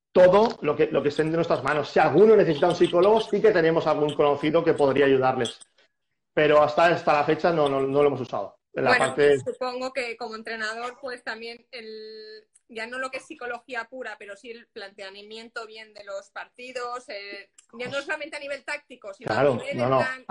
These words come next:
Speaker 2: si
Speaker 1: absoluto.
Speaker 2: aquí, aquí bajas, como
Speaker 1: Por supuesto,
Speaker 2: ¿no?
Speaker 1: por supuesto.
Speaker 2: Eres
Speaker 1: Y
Speaker 2: muy,
Speaker 1: eso
Speaker 2: eres muy técnico, supongo que eso
Speaker 1: en, eh,
Speaker 2: será
Speaker 1: exacto, y en todos los torneos siempre, eh, cuando un jugador se va a jugar a un torneo,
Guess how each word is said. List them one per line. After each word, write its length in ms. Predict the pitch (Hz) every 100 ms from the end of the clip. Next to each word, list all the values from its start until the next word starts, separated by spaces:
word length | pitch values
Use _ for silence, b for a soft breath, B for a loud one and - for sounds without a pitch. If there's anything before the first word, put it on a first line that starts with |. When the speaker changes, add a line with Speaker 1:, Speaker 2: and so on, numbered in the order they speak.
| 131
Speaker 2:
si 60 | -
Speaker 1:
absoluto. 640 | - 127 127 135 - 101 -
Speaker 2:
aquí, 160 | 226
aquí 160 | - 262
bajas, 600 | 262 269 - 262 262 _
como 460 | - 247 254 - -
Speaker 1:
Por 160 | 151 139
supuesto, 720 | 147 117 147 123 - 113 - _ _
Speaker 2:
¿no? 160 | _ _ _ _
Speaker 1:
por 160 | 147 135
supuesto. 560 | 139 120 143 131 127
Speaker 2:
Eres 120 | 113 147
Speaker 1:
Y 40 |
Speaker 2:
muy, 80 | 151
Speaker 1:
eso 380 | 147 185 190 -
Speaker 2:
eres 180 | 233 233
muy 160 | 247
técnico, 460 | 233 240 240 214 190
supongo 320 | - 208 214
que 100 | 226
eso 100 | 226
Speaker 1:
en, 180 | 160 156 -
eh, 120 | 170 -
Speaker 2:
será 360 | - 214 214 - _ _ _
Speaker 1:
exacto, 420 | 151 147 160 147 143
y 40 |
en 100 | 143
todos 140 | 170 196
los 120 | 196
torneos 720 | 185 170 185 220 - - _ _
siempre, 720 | - - 180 180 180 202 262 - - _ _ 339
eh, 840 | 139 131 127 123 123 - - _ _
cuando 240 | - 135 147
un 40 |
jugador 240 | 170 160 160
se 100 | 151
va 100 | 143
a 20 |
jugar 160 | 143
a 40 | 139
un 60 |
torneo, 600 | 135 135 156 190 214 214